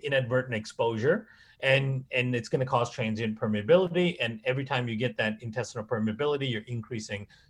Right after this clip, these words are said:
inflammation and all kinds of problems, right? So the idea behind Gluten Away is it provides you protection unless you are actually making every component of the food by yourself at home.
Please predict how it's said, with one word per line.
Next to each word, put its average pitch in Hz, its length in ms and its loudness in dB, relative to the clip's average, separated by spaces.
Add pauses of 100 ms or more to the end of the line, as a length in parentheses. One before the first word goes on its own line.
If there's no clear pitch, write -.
inflammation 120 720 -2
and 110 100 0
all 110 200 -2
kinds 104 340 -6
of 90 100 -14
problems, - 540 -10
right? 147 180 0
So 131 220 4 (260)
the 139 140 2
idea 147 320 8
behind 147 320 2
Gluten 147 300 0
Away 131 260 4
is 117 80 0
it 117 140 -4
provides 120 440 -2
you 120 60 -6
protection 110 600 -4 (260)
unless 160 580 4
you 147 260 0
are 127 260 6
actually 143 480 0
making 123 640 -2
every 135 280 0
component 127 540 -2
of 107 180 -8
the 107 120 -4
food 120 400 -4
by 113 180 -2
yourself 117 640 -4
at 98 160 -8
home. 143 580 0